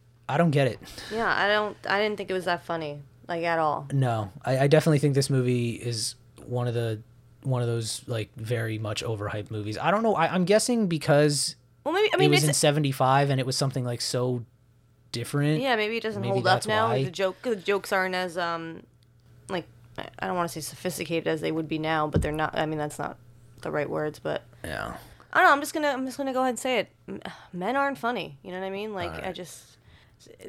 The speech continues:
Speaker 2: there's just, it's just something, it's just something in their D N A
Speaker 1: Right. Mm-hmm.
Speaker 2: that just makes them, you know, they just can't, they're just not funny. I don't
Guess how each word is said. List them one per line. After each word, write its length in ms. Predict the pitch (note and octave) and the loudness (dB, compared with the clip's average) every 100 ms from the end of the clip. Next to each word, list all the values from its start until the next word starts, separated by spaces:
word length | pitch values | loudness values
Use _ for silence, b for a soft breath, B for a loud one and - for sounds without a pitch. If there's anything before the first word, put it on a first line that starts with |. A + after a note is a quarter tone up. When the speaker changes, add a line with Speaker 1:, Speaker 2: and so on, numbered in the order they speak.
| - | -10
Speaker 2:
there's 180 | G3+ G3 | -8 -6
just, 120 | G#3 | -6
it's 140 | G#3 | -6
just 200 | G3+ F#3+ | -6 -4
something, 320 | A3 G#3+ A3 | -2 0 -2
it's 80 | G3+ | -2
just 100 | A3 | -4
something 220 | B3+ A3 | -4 -2
in 80 | A#3 | 0
their 100 | A#3 | -2
D 200 | G#3 A3+ | -2 -2
N 80 | A#3 | 4
A 380 | G3+ G3+ G3 G3+ | 6 8 8 6
Speaker 1:
Right. 240 | G#2+ G#2 - _ | 0 -4 -8 _
Mm-hmm. 320 | C3 B2 A#2+ A#2+ | -2 0 0 4
Speaker 2:
that 140 | G#3 | 4
just 220 | G3 G#3+ | 2 -2
makes 260 | G#3+ G#3 G#3 | 0 0 0
them, 240 | A3 G#3 F#3+ | -2 -2 -2
you 100 | A3 | 0
know, 280 | F3+ F#3+ G3 | 2 0 -2
they 100 | G#3 | -6
just 200 | G3+ - | -6 -8
can't, 200 | F3 - | -8 -6
they're 120 | F3 | -6
just 140 | E3+ A#3+ | -4 -4
not 140 | A#3+ | -2
funny. 320 | - B3 F3+ | 0 0 2
I 80 | D3+ | 0
don't 320 | E3+ F3+ F3 | 0 0 -2